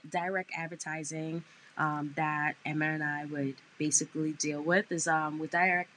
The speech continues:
advertising, um, ad agencies or client direct, um, will usually, like, request for proposals.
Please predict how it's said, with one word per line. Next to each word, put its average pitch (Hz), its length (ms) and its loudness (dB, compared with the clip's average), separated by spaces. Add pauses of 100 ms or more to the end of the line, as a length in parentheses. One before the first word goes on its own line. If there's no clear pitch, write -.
(160)
advertising, 165 600 0 (100)
um, 151 360 -4 (460)
ad 190 260 8
agencies 185 920 0 (280)
or 262 200 10
client 226 320 0
direct, 202 460 -2 (500)
um, 170 300 0
will 170 80 -6
usually, 185 680 -4
like, 165 220 -8
request 160 480 -6
for 165 100 -6
proposals. 202 840 -6